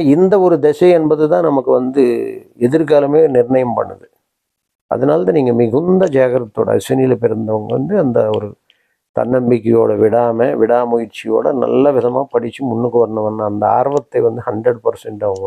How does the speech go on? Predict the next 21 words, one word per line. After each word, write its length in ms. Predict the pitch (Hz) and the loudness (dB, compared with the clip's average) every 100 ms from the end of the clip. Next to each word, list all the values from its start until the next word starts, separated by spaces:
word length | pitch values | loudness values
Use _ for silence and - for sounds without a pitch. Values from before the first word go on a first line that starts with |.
| 92 | -10
வந்து 180 | 104 - - _ _ _ | -10 -14 -14 _ _ _
ஒர்க் 240 | 113 - 113 | -6 -4 -4
அவுட் 180 | 101 - | -4 -6
பண்ணிக்கணும். 420 | 98 87 - - _ _ _ _ _ _ _ _ _ _ _ _ | -6 -8 -14 -20 _ _ _ _ _ _ _ _ _ _ _ _
அதுக்கப்புறம் 500 | - 139 151 143 170 127 | -4 -2 0 0 0 0
ரைட்டு, 320 | 123 110 - - _ _ _ _ _ _ - | -2 -2 -6 -8 _ _ _ _ _ _ -2
இப்போ 160 | 160 | 0
நமக்கு 280 | 170 151 143 | 0 -2 -2
சுக்கிரன் 320 | 156 151 175 | -2 0 0
முடிஞ்சிச்சு, 480 | 147 139 135 120 - - _ _ | 0 0 0 -2 -4 -6 _ _
இருபத்தஞ்சு 460 | 139 147 127 131 123 | 0 2 2 2 2
வருஷம் 240 | 120 117 160 | 2 2 2
ஆயிடுச்சுன்னு 400 | 123 120 - 127 | 2 0 -2 -2
வச்சுக்க, 260 | 113 117 117 | -2 0 2
இருபத்தி 240 | 120 117 | 2 2
நாலு 140 | 113 107 | 0 2
வருஷம் 240 | 107 - 139 | 0 -2 -2
ஆயிடுச்சு. 340 | 110 85 _ - _ _ _ _ - | -2 -2 _ -20 _ _ _ _ -4
ஒரு 140 | 131 117 | 0 2
நல்லா 340 | 117 127 160 160 | 2 2 2 0
படிச்சுட்டோம், 500 | 123 120 143 135 | -4 -2 -2 0